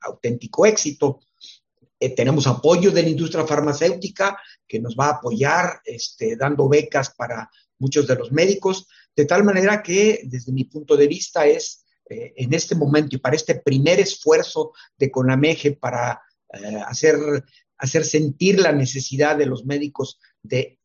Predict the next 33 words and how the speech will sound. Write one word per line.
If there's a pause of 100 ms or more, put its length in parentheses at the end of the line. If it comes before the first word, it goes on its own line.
(260)
de,
de
seguir, (240)
de
seguir
aprendiendo, (240)
de
no
per-,
de
perder
el
miedo
a
aprender, (200)
me
parece
que
Querétaro
es (160)
la, (100)
la
opción
adecuada,
la
más
adecuada (260)
que
pudo
tomar
el
comité
organizador.